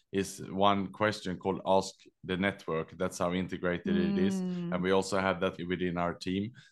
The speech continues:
Speaker 1: that you can just post a question and people can reply in real time and support
Speaker 2: Mm-hmm.
Speaker 1: each other. So it's just to have that top of mind. Don't do everything yourself. And my whole desk is full of notes.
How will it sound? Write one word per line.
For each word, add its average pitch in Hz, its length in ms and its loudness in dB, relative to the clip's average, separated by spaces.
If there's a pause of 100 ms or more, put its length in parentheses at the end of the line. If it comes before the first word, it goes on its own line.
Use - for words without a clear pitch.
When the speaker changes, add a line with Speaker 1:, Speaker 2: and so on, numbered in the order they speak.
Speaker 1:
that 90 80 -4
you 90 80 -4
can 95 160 -4
just 90 240 -4
post 92 240 -4
a 90 40 -8
question 87 500 -6
and 87 140 -6
people 90 320 -8
can 87 260 -6
reply 90 380 0
in 85 200 -2
real 90 280 0
time 82 340 -4 (400)
and 87 180 -2
support 196 380 0
Speaker 2:
Mm-hmm. 196 80 -4
Speaker 1:
each - 140 -10
other. 76 260 -2
So 90 180 -6
it's 87 180 -6
just 120 300 -2
to 107 100 -2
have 107 160 0
that 101 160 0
top 95 220 -2
of 90 140 -2
mind. 87 300 0 (280)
Don't 95 260 -2
do 95 160 0
everything 92 360 -2
yourself. 90 520 -2 (340)
And 90 140 -2
my 95 140 4
whole 117 180 4
desk 98 340 2
is 92 120 -8
full 92 240 -2
of 90 280 -4
notes. 90 540 -6